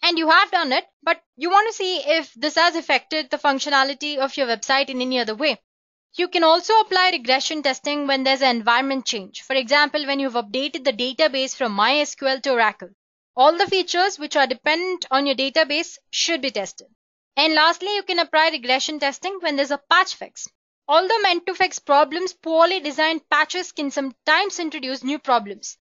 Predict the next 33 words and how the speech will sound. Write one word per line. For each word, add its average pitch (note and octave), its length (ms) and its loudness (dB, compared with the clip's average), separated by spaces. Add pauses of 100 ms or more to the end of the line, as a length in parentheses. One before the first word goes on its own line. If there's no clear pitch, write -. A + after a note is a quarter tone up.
(160)
like C4+ 240 0
they C#4+ 80 0
can C#4 160 -4
break C4 220 -2
the C#4 60 -2
functionality C#4 960 -2
or B3+ 100 0
disable B3 420 -4
a A3 60 -2
device. C#4+ 440 0 (200)
So - 140 -4
in D#4 120 0
such F#4+ 280 2
cases, F4+ 400 -6
you D4 80 -4
need D#4+ 160 -4
to F#4 60 -8
perform D4+ 380 -4
regression A#3+ 480 -2
testing G#3 340 -6 (320)
to E4 100 -4
see F#4 420 0 (120)
if D4+ 320 2 (100)
fixing F#4+ 380 -4
a G4 60 4
patch D#4 580 0
has C#4+ 320 0
actually D#4 640 -2
been D#4 180 -4
a - 40 -2
profit C4+ 500 4
for E4+ 100 -6
you E4+ 260 -2